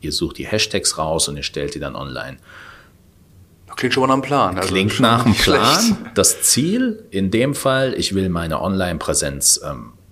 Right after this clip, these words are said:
Speaker 1: aufbauen
Speaker 2: Mhm.
Speaker 1: beziehungsweise ausbauen und ich will neue Leute ansprechen, beispielsweise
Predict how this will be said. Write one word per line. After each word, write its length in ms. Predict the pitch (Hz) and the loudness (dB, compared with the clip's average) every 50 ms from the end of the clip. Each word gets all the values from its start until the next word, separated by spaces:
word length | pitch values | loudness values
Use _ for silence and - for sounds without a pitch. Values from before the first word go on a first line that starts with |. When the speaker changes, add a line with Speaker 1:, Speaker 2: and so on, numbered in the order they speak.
| _ _ | _ _
Speaker 1:
aufbauen 600 | - 101 127 170 - - - 156 147 147 147 151 | 2 4 4 4 2 2 2 2 4 4 2 2
Speaker 2:
Mhm. 40 | 135 | 2
Speaker 1:
beziehungsweise 640 | 107 104 - - 85 85 82 - 80 76 76 - - | 0 0 2 2 2 0 0 0 0 0 0 -2 0
ausbauen 680 | 82 107 110 - - - 131 123 120 117 120 120 113 | 0 0 0 0 0 -2 -2 0 0 0 0 0 -2
und 200 | - - 80 78 | -2 -4 -4 -4
ich 200 | 73 71 - 85 | -4 -6 -6 -2
will 360 | 80 80 80 80 80 78 76 - - - - - - - | -2 0 0 2 0 0 -2 -4 -10 -20 -20 -20 -10 -4
neue 300 | - 87 87 92 92 85 | 0 0 2 2 2 2
Leute 560 | 85 82 78 90 110 113 - - 120 98 - | 2 2 2 2 2 0 0 -2 -2 -2 -2
ansprechen, 840 | - 107 151 147 - - - 135 131 - - 135 135 135 135 131 - - - - - | -2 -4 -4 -4 -4 -4 -2 -2 -2 -2 -4 -4 -4 -4 -4 -6 -8 -12 -20 -18 -14
beispielsweise 1000 | - - - - - - - - - - - - - - 64 65 - - - - | -12 -10 -8 -8 -8 -6 -6 -6 -6 -6 -8 -18 -18 -14 -14 -12 -12 -12 -14 -16